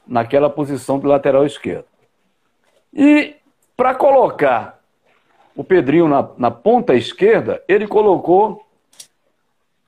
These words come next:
de, o, o David lá na ponta direita. Quando a gente sabe que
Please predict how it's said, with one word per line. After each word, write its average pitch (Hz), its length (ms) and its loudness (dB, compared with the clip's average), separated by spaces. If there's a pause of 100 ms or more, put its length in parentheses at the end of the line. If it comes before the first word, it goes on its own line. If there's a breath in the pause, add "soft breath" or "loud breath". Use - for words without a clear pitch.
(120)
de, 180 360 -4
o, 160 240 2
o 165 40 2
David 226 540 0
lá 202 180 2
na 311 140 0
ponta 277 320 0
direita. 156 480 0 (1120)
Quando 240 200 0
a 240 80 4
gente 220 180 -2
sabe 156 380 -2
que 165 280 -8